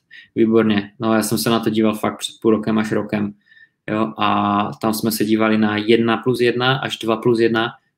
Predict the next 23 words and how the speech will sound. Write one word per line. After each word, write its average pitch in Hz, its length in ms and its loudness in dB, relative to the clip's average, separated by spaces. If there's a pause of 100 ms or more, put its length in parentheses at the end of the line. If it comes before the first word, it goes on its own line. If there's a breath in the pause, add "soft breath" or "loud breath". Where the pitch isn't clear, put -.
do 110 260 0
nějakých 110 480 0
sedmdesát 110 580 0
až 104 120 -2
osmdesát 107 600 -4
tisíc 107 340 -6 (100)
eur. 107 300 -4 (420)
Takže 104 440 -2
dneska 110 400 -2
už 104 160 -6
zřejmě 107 400 -2
bychom 101 260 -6
se - 120 -8
asi - 240 -4
do 104 100 0
téhle - 280 -2
částky - 400 -6
nevlezli. 107 460 -2
Už 135 120 0
předtím 143 380 2
to - 100 4
byl 123 120 4
problém, 131 500 0